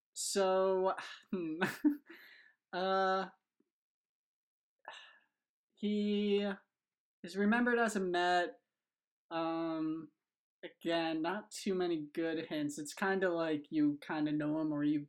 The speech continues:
don't. He was a good pitcher. I can get, I can say some of his things, but I feel like that won't provide many hints. Like, he threw a no-hitter.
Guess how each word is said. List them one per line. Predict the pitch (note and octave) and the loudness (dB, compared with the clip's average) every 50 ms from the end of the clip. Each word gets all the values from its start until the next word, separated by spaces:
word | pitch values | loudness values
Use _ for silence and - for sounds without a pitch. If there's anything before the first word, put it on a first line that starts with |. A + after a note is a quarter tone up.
| _ _ | _ _
don't. | - D#3 D3+ E3+ F#3 G3+ G3 G3+ | -2 0 2 2 0 0 -2 -4
He | F#3 F#3 F3+ | -6 -4 -4
was | E3 D#3 D#3 | -4 -4 -4
a | D3+ | -8
good | D3 - E3 E3 D#3+ D#3+ D#3+ | -6 -4 -2 -2 -2 -4 -4
pitcher. | - F3+ F3+ F3 - A3 G#3+ G#3 G#3 G3+ G3 G3 F#3 E3+ | -4 -4 -4 -2 -2 0 2 4 4 4 4 2 0 -2
I | D#3+ D3+ | -4 -4
can | D#3 D3+ D3 | -2 -2 -2
get, | D3 D#3 D#3 D#3 - - | 0 -2 -2 -2 -4 -6
I | - E3+ | -6 -6
can | E3 - E3 | -4 -4 -8
say | D3 - - E3+ E3+ F3+ | -8 -4 -2 0 0 0
some | G3+ - A#3 A3+ G#3+ | 0 0 -2 0 2
of | A3 A3 G#3+ G#3+ - _ _ _ _ _ _ _ _ _ _ _ _ - | 2 0 0 -4 -8 _ _ _ _ _ _ _ _ _ _ _ _ -2
his | A3 A3+ G#3+ G#3+ - | -2 -2 -2 -4 -4
things, | - - A3 A3+ A#3 A#3 A#3 A3 G#3 | -2 0 2 2 2 2 0 -2 -4
but | - - F#3 E3+ D#3 D3 | -2 0 2 2 2 2
I | D3+ D3 | -2 -2
feel | - - F3+ E3 | 0 0 0 0
like | D#3+ D#3 D3 | 0 -2 -2
that | D#3 D#3 D#3 - - _ | -2 -4 -4 -6 -8 _
won't | - E3 D#3 D#3 - | -6 -6 -6 -6 -6
provide | - E3 D#3 D3 C#3+ C#3+ C#3+ | -6 -4 -2 -2 -2 -2 -4
many | C#3+ C#3+ D3 C#3 C#3 - | -4 -4 -4 -4 -6 -6
hints. | - E3 E3 D#4+ - - | -6 -6 -6 -6 -6 -8
Like, | D#3 D3 - | -8 -6 -8
he | E3 D3 | -8 0
threw | - G#3 F#3 F3 | 4 4 4 4
a | E3 | 4
no-hitter. | D#3 D3+ C#3+ C3+ - - G3+ G#3 G3 G3+ G3 F#3+ F#3+ F#3 - | 2 0 0 -2 0 0 2 4 4 6 6 4 4 2 -2